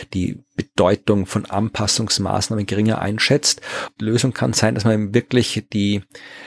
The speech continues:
Kommunikation so auslegt, dass man halt wirklich auch, auch, auch lokal und persönlich, äh,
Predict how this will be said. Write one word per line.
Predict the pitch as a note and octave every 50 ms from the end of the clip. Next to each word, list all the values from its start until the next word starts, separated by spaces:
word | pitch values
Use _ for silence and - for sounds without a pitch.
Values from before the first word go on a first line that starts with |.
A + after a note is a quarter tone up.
| - - _
Kommunikation | - - A#2 A#2+ B2+ B2+ B2 - - A#2 - - - - G#2+ G2+ A2 B2+ C#3 C#3 C3+ B2+ - -
so | - - - - - A2 A#2 B2+ C3+ C#3 B2+ - _
auslegt, | F2 F2+ G2 A#2 C3 A2 - - A#2 A#2+ A#2 - -
dass | A#2 -
man | B2 A#2+ A2+
halt | G#2 -
wirklich | - A2+ B2+ B2+ - - B2 A#2 - -
auch, | F2+ G2 F#2+ G2 -
auch, | - G2+ G2+ G2+
auch | G2+ - - - -
lokal | A2+ A2+ A2+ G#2 - - - - G2 G#2+ A#2+ C3 C3
und | A#2+ G#2 - -
persönlich, | - G#2+ - - - - A2+ C3+ C#3 C3 G#2 F#2+ F2+ - - - -
äh, | - F#2+ F#2+ F#2+